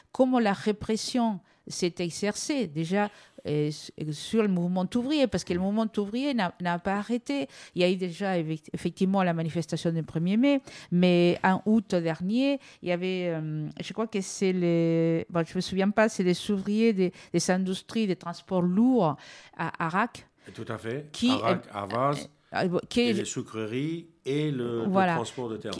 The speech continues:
Speaker 1: Et pour des revendications, de dire des salaires qui ne s'étaient pas payés,
Speaker 2: Tout à fait.
Speaker 1: et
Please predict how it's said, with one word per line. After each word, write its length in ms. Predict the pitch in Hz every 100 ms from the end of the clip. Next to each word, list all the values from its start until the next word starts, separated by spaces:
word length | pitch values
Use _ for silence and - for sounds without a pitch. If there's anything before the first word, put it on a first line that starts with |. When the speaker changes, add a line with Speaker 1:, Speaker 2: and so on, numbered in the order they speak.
| -
Speaker 1:
Et 100 | 214
pour 440 | 196 - 294 320 254
des 120 | 196
revendications, 960 | 202 196 202 196 202 202 - 277 294 320
de 120 | 190
dire 220 | 170 226
des 140 | 180
salaires 420 | 160 175 180 233 -
qui 100 | 160
ne 20 |
s'étaient 260 | 151 135
pas 280 | 131 _ 240
payés, 500 | - 220 208 208 302 - - -
Speaker 2:
Tout 80 | -
à 40 | -
fait. 80 |
Speaker 1:
et 380 | 190 185 185 180